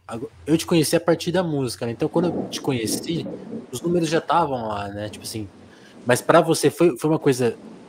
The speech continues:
demorada ou foi, tipo assim, da noite pro dia? Porque acho que é uma coisa que as pessoas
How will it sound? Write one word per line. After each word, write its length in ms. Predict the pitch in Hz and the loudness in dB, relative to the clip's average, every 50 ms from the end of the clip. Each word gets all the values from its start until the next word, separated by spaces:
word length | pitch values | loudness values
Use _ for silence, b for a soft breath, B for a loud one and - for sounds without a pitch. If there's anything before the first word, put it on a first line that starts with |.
| - - - - - 104 | -20 -20 -18 -18 -12 -2
demorada 760 | 117 127 127 123 120 113 107 104 104 110 123 156 165 196 175 | 0 0 2 2 2 2 2 2 2 4 2 2 0 0 -2
ou 120 | - 160 151 | 0 -2 -2
foi, 160 | - - 165 | 0 -2 -2
tipo 160 | - - - | -2 -2 -6
assim, 160 | 139 - 139 | -6 -6 0
da 120 | 117 120 117 | 0 2 2
noite 240 | 123 127 110 - - | 2 -2 -4 -6 -6
pro 160 | - 123 113 | -6 -6 -6
dia? 420 | 104 98 107 104 98 95 92 - - - | -6 -8 -8 -6 -6 -6 -8 -10 -16 -18
Porque 160 | - - 135 | -6 0 0
acho 180 | 131 135 123 - | 2 2 2 0
que 60 | - | -2
é 20 | 135 | 0
uma 60 | - | 0
coisa 120 | 143 127 | 0 0
que 60 | - | -2
as 60 | 135 123 | -4 -6
pessoas 240 | - 143 135 120 | -4 -6 -6 -6